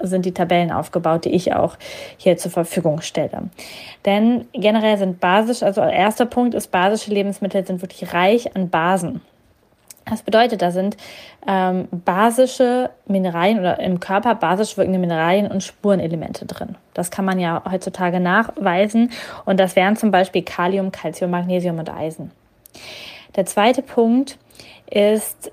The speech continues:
dass basische Lebensmittel sehr wenig säurebildende Aminosäuren haben. Ja, diese Aminosäuren brauchen wir. Ähm, und die sind ja zum Beispiel auch in Fleisch drin und in Eiern und in Nüssen und sowas. Aber wenn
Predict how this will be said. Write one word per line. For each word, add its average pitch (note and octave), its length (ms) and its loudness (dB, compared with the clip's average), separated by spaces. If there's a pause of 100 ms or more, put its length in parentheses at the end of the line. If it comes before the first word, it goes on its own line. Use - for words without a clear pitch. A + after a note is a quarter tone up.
(120)
dass G3 240 0
basische G3+ 440 0
Lebensmittel A3+ 540 0
sehr F3+ 360 0
wenig G#3+ 500 2
säurebildende G3+ 640 0
Aminosäuren F3+ 1000 0
haben. D3 300 -6 (220)
Ja, G3+ 260 -2 (360)
diese F#3+ 260 -2
Aminosäuren B3 720 2
brauchen G#3+ 400 2
wir. C#4 160 2 (720)
Ähm, G#3 560 2 (240)
und G3+ 220 0
die G3+ 60 2
sind F#3+ 160 0
ja F3+ 160 2
zum F3+ 120 -4
Beispiel F3 280 0
auch - 140 -6
in - 60 -20
Fleisch C4 340 2
drin A3+ 220 0
und E3+ 140 -4
in D#3+ 120 -10
Eiern A#3 440 0
und F3 240 -6
in F3 200 -4
Nüssen B3+ 360 2
und F#3+ 200 -6
sowas. G3 440 0 (480)
Aber A#3+ 600 2
wenn G3 500 0